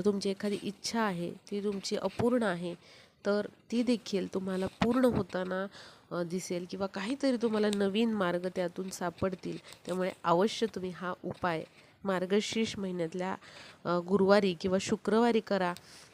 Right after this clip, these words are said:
अ, जमेल तेवढे श-, गुरुवार किंवा शुक्रवार करा किंवा एखाद्या तरी गुरुवारी नाही तर शुक्रवारी तुम्हाला हा उपाय करायचा आहे.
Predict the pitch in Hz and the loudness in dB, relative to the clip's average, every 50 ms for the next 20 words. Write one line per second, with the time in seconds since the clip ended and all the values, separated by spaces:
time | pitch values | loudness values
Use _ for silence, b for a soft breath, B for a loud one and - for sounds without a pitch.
0 | B B - 165 185 180 180 180 175 175 208 226 214 226 247 269 294 269 262 254 | B B -6 -2 0 2 2 2 0 2 4 4 6 8 8 8 8 8 6 6
1 | 240 220 226 233 214 - 175 185 220 220 208 208 202 202 196 202 190 190 202 - | 6 8 6 4 2 2 0 4 6 6 8 6 6 4 4 0 0 0 0 0
2 | 214 196 - - 190 190 196 190 185 190 - 190 180 175 180 190 B B B B | -2 -4 -2 0 0 2 2 2 0 0 0 -2 -2 -2 -4 -6 B B B B
3 | B B - 185 185 185 - - 196 - - - 214 220 214 233 247 240 - 233 | B B -2 0 0 0 0 0 -4 -4 -6 -6 -2 0 2 2 2 2 2 0
4 | 208 208 185 202 208 202 190 196 190 180 180 170 175 175 170 185 190 - 196 - | 0 0 0 0 0 0 2 0 0 -2 -2 -4 -4 -4 -4 -6 -6 -6 -4 -2
5 | - 170 165 165 165 165 - 170 175 170 165 165 165 165 165 170 160 160 - 165 | 0 0 2 2 0 -2 -2 -4 -4 -4 -4 -4 -6 -6 -6 -6 -6 -4 -4 -6
6 | 226 254 - 175 160 156 151 151 - - 143 143 156 156 143 | -6 -4 -4 -2 -2 -2 -2 -4 -4 -6 -6 -4 -2 -4 -4